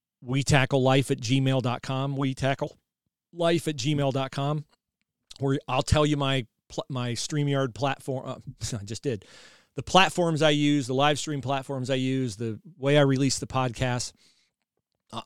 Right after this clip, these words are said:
I-, I'll, I'll share any of that with anybody who's willing to help me, uh, do this better.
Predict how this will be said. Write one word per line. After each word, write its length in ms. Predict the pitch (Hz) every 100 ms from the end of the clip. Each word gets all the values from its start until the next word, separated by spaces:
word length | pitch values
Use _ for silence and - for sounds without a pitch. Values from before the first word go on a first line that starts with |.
| -
I-, 140 | -
I'll, 260 | 160 160 175
I'll 120 | 151 147
share 280 | 180 143 -
any 180 | 180 196
of 80 | 170
that 160 | 165
with 120 | 165 175
anybody 300 | 175 180 156
who's 160 | 156
willing 240 | 147 147 120
to 60 |
help 220 | 117 127
me, 180 | 107 107 _ _ _ _ _ _
uh, 260 | 120 117 120 131
do 200 | 165 175
this 200 | 165 -
better. 320 | 135 120 -